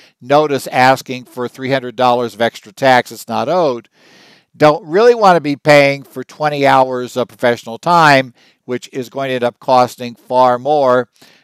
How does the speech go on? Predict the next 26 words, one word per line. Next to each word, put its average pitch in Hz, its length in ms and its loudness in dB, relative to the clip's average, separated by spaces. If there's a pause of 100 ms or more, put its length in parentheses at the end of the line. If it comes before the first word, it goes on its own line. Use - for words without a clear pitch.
(120)
than 123 680 0
that 117 400 -6
notice, 127 640 -4 (260)
you 123 80 -14
know, 110 260 -12
just - 260 -14
paying 123 280 -4
the 110 80 -10
tax 151 440 0
would. 113 160 -12
They 120 120 -4
also 120 260 -8
don't 113 80 -20
wanna 110 160 -14
pay 101 140 -14
the 95 120 -16
tax. 131 500 0 (960)
But 156 140 4
if 156 140 -2
you 160 120 -6
then 165 240 4
do 151 200 -6
it 151 160 -4
by 127 200 2
writing, 123 600 0 (460)
which 131 340 -8